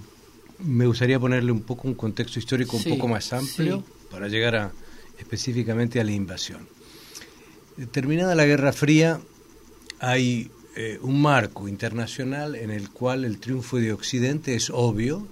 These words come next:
Speaker 1: y dentro de Occidente, Estados Unidos como una especie de primus inter pares,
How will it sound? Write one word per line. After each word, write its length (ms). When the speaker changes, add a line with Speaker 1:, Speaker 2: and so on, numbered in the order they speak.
Speaker 1:
y 100
dentro 360
de 60
Occidente, 720
Estados 480
Unidos 640
como 180
una 120
especie 360
de 140
primus 640
inter 380
pares, 640